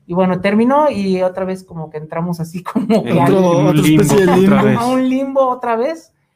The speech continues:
Speaker 1: Este, luego sucede la muerte de Superman.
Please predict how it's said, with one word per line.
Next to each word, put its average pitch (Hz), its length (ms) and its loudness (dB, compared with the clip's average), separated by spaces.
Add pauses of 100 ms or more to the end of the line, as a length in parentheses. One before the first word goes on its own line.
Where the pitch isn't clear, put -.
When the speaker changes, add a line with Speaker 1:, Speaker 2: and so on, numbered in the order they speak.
(360)
Speaker 1:
Este, 156 1000 -6 (420)
luego 190 380 -4
sucede 180 640 -4
la 170 140 -4
muerte 190 340 -4
de 165 80 -6
Superman. 165 680 -8